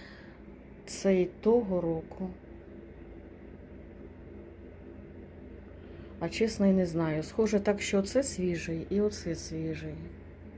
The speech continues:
Тільки в цьому тубері чохол,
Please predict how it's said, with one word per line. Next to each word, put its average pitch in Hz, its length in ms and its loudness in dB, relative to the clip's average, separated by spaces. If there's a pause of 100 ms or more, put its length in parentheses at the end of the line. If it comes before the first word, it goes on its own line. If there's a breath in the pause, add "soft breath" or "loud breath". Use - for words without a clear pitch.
(2000 loud breath)
Тільки 196 340 4
в 185 60 4
цьому 196 380 8
тубері 185 420 2
чохол, 247 560 6